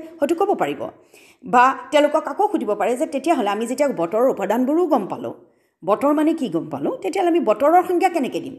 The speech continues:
তেওঁলোকেই দিব। চ' এনেকৈ আমি ধাৰণা গঠনৰ কাৰণে আমি ছাত্ৰ-ছাত্ৰীসকলক ক্ৰিয়াকলাপ দিব পাৰোঁ।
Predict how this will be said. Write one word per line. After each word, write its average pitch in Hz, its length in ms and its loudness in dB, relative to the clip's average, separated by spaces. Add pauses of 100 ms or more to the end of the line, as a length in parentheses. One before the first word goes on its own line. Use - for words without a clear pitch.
(140)
তেওঁলোকেই 254 360 0
দিব। - 160 -12 (460)
চ' - 40 -8 (240)
এনেকৈ 330 340 2
আমি 349 360 2
ধাৰণা 254 400 2
গঠনৰ 330 400 -2
কাৰণে 151 380 -6 (220)
আমি 196 300 -6 (180)
ছাত্ৰ-ছাত্ৰীসকলক 202 920 -4 (680)
ক্ৰিয়াকলাপ 330 380 2
দিব 170 180 -4
পাৰোঁ। - 240 -10